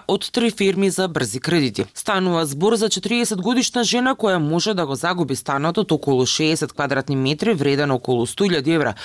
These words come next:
што го наследила од родителите, затоа што со својата плата од дваесет и четири илјади денари не можела да ги врати кредитите што ги зела од продавници за пари, чија вкупна вредност е, речиси, пет илјади евра.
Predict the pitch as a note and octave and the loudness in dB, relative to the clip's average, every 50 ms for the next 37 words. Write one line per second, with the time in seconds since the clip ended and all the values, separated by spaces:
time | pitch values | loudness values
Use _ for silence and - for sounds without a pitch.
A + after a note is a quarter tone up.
0 | - - - - - - - - - G3+ D#3 D#3 D3 C#3 C3 - - - D#3+ E3+ | -10 -10 -10 -10 -8 -6 -4 0 0 2 2 2 2 0 0 -2 0 0 0 2
1 | F#3 G#3+ G#3+ G#3 G#3 - G#3 G#3 G3+ G3+ F#3 - E3 C#3+ B2 - A2 G#2 - - | 2 2 2 2 2 2 2 2 2 2 2 2 0 0 0 -2 -4 -6 -8 -6
2 | - D3 C#3+ D#3 D#3+ D3 - - C#3+ C#3 C3 - - C3 B2 - - A#2+ - - | -4 -2 0 0 -2 -2 -2 -2 -2 0 0 0 0 0 0 0 -2 -4 -4 -2
3 | A#2+ B2 - D3 E3+ - - - - G3 E3+ C3+ - B2 A#2 - - D3+ E3 G#3+ | -2 -2 0 0 0 -2 -2 -2 0 -2 -2 0 -2 -2 -2 -2 -2 0 0 0
4 | F#3+ G3 C#3+ - - G3+ G3+ F#3+ F3 F#3 G3 G#3 F#3 G3 F3 D#3+ D#3 C#3 B2 - | -2 -4 -6 -4 -2 -2 0 0 0 2 2 2 2 2 2 2 2 2 0 -2
5 | A2+ - _ - D#3+ E3 G3 A3+ A#3 A3+ A3 - A3+ A3+ A3+ A3 F3+ E3+ C3 A#2+ | -2 -6 _ -2 2 2 2 2 2 2 2 2 2 2 2 2 0 -2 -4 -4
6 | B2+ G#2 - B2+ C3 - - A#3 - - D#3+ D3 C#3 F3 F3 F#3+ F#3 A3 G#3+ G3 | -6 -4 -4 -4 -2 -2 -2 -2 0 2 2 2 2 0 -2 -2 -2 -2 -2 0
7 | - D3+ C3 A#2 B2+ A2 A#2+ F3 F#3 G3 F#3+ D#3+ - C3 G#2+ - - A#2 A2 A#2 | 0 -2 -2 -2 -2 0 2 2 2 2 2 0 -2 -6 -6 -6 -6 -6 -4 -2
8 | C3 D#3+ F#3+ G3+ F#3+ - F#3+ E3+ G3 F#3+ - F#3+ F3 F3 F#3 F3 - - - - | 0 2 2 2 2 0 0 0 0 0 0 0 2 2 0 0 -4 -8 -12 -10
9 | - - - - - - - B2+ A2 G#2+ G#2 - _ _ - A3+ - - A3 A3+ | -12 -12 -10 -6 -4 0 2 2 2 0 -2 -6 _ _ -2 -2 0 2 2 2
10 | G#3+ F#3 G3 G3 F#3 F#3+ F3+ - - - - F#3+ G#3 F3 D#3 C#3 - C#3+ - D#3+ | 2 2 2 2 2 2 0 -2 -4 -4 -2 0 2 2 2 2 0 -2 -2 -4
11 | D3+ - C3 A#2+ - A#2+ A2+ A#2 A#2+ D3+ D#3 C3 A2 G2+ G#2 | -2 -2 -2 -2 0 0 0 0 0 2 2 2 2 0 -2